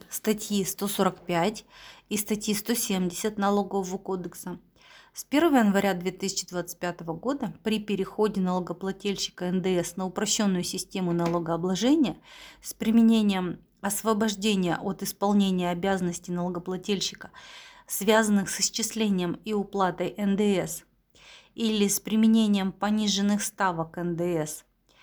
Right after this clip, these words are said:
пять или семь процентов, суммы Н Д С, принятые к вычету до их перехода на упрощенную систему, подлежат восстановлению.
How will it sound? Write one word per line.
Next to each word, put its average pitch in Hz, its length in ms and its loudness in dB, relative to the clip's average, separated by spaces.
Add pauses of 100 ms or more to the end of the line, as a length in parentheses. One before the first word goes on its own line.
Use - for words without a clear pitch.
(160)
пять 202 260 -6
или 180 80 -6
семь 180 260 -6
процентов, 170 580 -2 (760)
суммы 240 440 6
Н 196 160 0
Д 262 200 2
С, 339 80 -6
принятые 208 460 -2
к 185 100 -10
вычету 202 540 -2
до 202 340 2
их - 280 -8
перехода 190 540 -4
на 175 120 0
упрощенную 175 580 -2
систему, 285 540 0
подлежат 185 560 -2
восстановлению. 190 880 -2